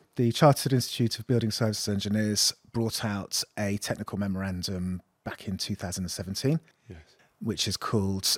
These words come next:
Speaker 1: um, Technical Memorandum fifty-nine, T M fifty-nine. That covers overheating for dwellings. And what we do is we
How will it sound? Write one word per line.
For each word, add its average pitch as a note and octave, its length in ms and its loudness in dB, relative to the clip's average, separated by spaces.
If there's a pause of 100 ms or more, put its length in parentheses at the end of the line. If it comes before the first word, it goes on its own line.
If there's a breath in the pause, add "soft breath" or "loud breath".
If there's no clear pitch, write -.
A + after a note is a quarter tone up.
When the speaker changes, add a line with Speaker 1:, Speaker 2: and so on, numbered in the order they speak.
Speaker 1:
um, F2+ 280 -4
Technical A#2 360 -4
Memorandum F#2+ 720 -2
fifty-nine, G2 720 -2
T - 180 0
M F2+ 120 0
fifty-nine. G2 480 0 (960)
That - 220 4
covers C3 260 8
overheating G#2 580 2
for - 300 -2 (200)
dwellings. E2 440 0 (840 loud breath)
And G#2 500 4 (1500)
what C3 260 4
we B2 120 6
do A#2 200 6
is G#2+ 140 2
we G#2+ 200 4